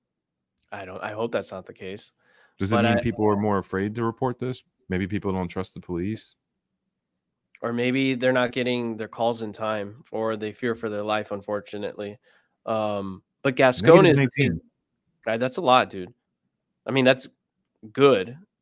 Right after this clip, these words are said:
Speaker 2: I mean,
Speaker 1: But
Speaker 2: if
Speaker 1: I
Speaker 2: it's
Speaker 1: don't, I don't
Speaker 2: true,
Speaker 1: know,
Speaker 2: but
Speaker 1: I don't
Speaker 2: I
Speaker 1: know
Speaker 2: don't
Speaker 1: how
Speaker 2: think
Speaker 1: they
Speaker 2: anybody
Speaker 1: trace it,
Speaker 2: believes
Speaker 1: though.
Speaker 2: that.
Speaker 1: I,
Speaker 2: I don't
Speaker 1: I
Speaker 2: think
Speaker 1: don't
Speaker 2: anybody
Speaker 1: know.
Speaker 2: believes this number. You know what I mean?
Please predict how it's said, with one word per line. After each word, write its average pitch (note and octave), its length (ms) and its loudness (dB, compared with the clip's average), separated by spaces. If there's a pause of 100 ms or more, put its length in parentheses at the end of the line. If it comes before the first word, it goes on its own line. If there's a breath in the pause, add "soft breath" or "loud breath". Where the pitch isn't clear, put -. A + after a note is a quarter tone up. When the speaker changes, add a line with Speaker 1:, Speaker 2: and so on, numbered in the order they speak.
(1300)
Speaker 2:
I G#2+ 60 4
mean, A#2 140 6
Speaker 1:
But A2+ 100 4
Speaker 2:
if - 60 10
Speaker 1:
I - 40 8
Speaker 2:
it's - 200 2
Speaker 1:
don't, - 40 0
I D3+ 80 10
don't D3 80 10
Speaker 2:
true, D#3+ 100 10
Speaker 1:
know, G2+ 120 0
Speaker 2:
but - 40 4
Speaker 1:
I - 40 8
don't E3+ 80 12
Speaker 2:
I - 20 10
Speaker 1:
know - 0 -
Speaker 2:
don't E3+ 100 10
Speaker 1:
how F3 60 10
Speaker 2:
think C#3 160 6
Speaker 1:
they A#2+ 60 4
Speaker 2:
anybody - 0 -
Speaker 1:
trace D#3 100 10
it, - 40 2
Speaker 2:
believes G#2+ 260 2
Speaker 1:
though. G2 80 -4
Speaker 2:
that. - 80 -2 (600)
Speaker 1:
I, C3 60 6
Speaker 2:
I - 20 8
don't - 120 2
Speaker 1:
I A#2 60 0
Speaker 2:
think C#3 80 8
Speaker 1:
don't D3 100 8
Speaker 2:
anybody C3+ 220 6
Speaker 1:
know. G#2 60 -2
Speaker 2:
believes A2 280 0
this G#2 180 -6
number. F#2+ 460 -4
You F#2 120 -6
know F#2 80 0
what F#2 100 -2
I F2+ 60 -4
mean? G#2+ 260 -4